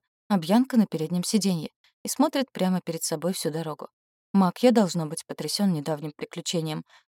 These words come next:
потому что машину ведет еще хуже, сплошными рывками и дерганьем,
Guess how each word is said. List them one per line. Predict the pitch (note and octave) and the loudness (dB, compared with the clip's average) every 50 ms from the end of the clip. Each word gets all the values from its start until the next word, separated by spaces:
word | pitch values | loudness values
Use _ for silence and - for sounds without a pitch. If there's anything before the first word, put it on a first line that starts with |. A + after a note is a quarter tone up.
| _ | _
потому | - - - G#3 F#3+ F3+ | -4 2 4 4 4 2
что | - - F#3 | 0 -2 -2
машину | E3+ E3+ - - B3 C4+ B3+ | -2 0 2 4 4 4 4
ведет | A3+ F3+ D#3+ D#3 - - | 2 2 0 -4 -8 -10
еще | - - - E3 | -8 -8 -8 -8
хуже, | - - - A3+ F3 - - _ _ | -4 -2 0 0 0 -2 -6 _ _
сплошными | - - - - E3+ - - F3 E3+ E3+ D#3+ | -14 -8 -6 -4 -4 -2 0 0 0 0 -2
рывками | D#3 D3 - - - D#3 F3+ G#3 A3 | -4 -6 -8 -8 -4 2 4 6 6
и | G3+ E3 | 6 4
дерганьем, | D3 F#3+ G3+ F3+ D#3 E3+ E3 D#3+ D#3 D#3+ | 2 0 0 0 0 -2 -2 -2 -4 -6